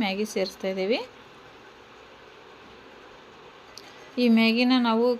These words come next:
ಕ್ಲೀನಾಗಿ ಮಿಕ್ಸ್ ಮಾಡ್ಕೊಂಬಿಟ್ಟು, ಆ, ಒಂದು ಎಂಟು ನಿಮಿಷ ಅಂತ ಬೇಯಿಸ್ಕೋಬೇಕ್ರಿ. ಮುಚ್ಚಳನ ಕ್ಲೋಸ್ ಮಾಡಿಬಿಟ್ಟು ಒಂದು ಎಂಟು ನಿಮಿಷ ಬೇಯಿಸ್ಕೊಂಡ್ರೆ ಮ್ಯಾಗಿ ರೆಡಿ ಆಗುತ್ತೆ.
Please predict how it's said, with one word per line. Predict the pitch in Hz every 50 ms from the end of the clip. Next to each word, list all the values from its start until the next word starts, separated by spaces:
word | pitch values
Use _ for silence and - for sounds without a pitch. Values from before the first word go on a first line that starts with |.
| - -
ಕ್ಲೀನಾಗಿ | - 226 220 226 233 254 247 233 214
ಮಿಕ್ಸ್ | 208 214 - - 233
ಮಾಡ್ಕೊಂಬಿಟ್ಟು, | 233 220 226 - 226 220 214 214 208 214 - 269 330 440 453 - - - - - - - - - - - - - - - -
ಆ, | - 214 220 214 214 214 214
ಒಂದು | 214 214 214 214 214 208 208
ಎಂಟು | 220 240 240 233 240
ನಿಮಿಷ | 233 226 220 - 240 226
ಅಂತ | 226 240 269 226 202
ಬೇಯಿಸ್ಕೋಬೇಕ್ರಿ. | 202 202 208 - - 220 202 202 196 - 262 285 415 494 466 - - - - 233 214
ಮುಚ್ಚಳನ | 208 208 - 226 208 208 214 247 269 -
ಕ್ಲೋಸ್ | 240 208 208 208 208 208 196 202
ಮಾಡಿಬಿಟ್ಟು | 196 190 190 196 190 - - - 277 392 494 - - - - - - - - - - - - 226
ಒಂದು | 214 208 214
ಎಂಟು | 214 226 233 233 233
ನಿಮಿಷ | 220 214 208 - - 240 233 226 214
ಬೇಯಿಸ್ಕೊಂಡ್ರೆ | 220 214 208 - - - 202 196 196 196 220 247 311 427 453 - - - - - - - - - - - - 247
ಮ್ಯಾಗಿ | 220 214 208 208 240 285 277 233
ರೆಡಿ | 190 196 202 208 196
ಆಗುತ್ತೆ. | 190 185 185 185 - - 247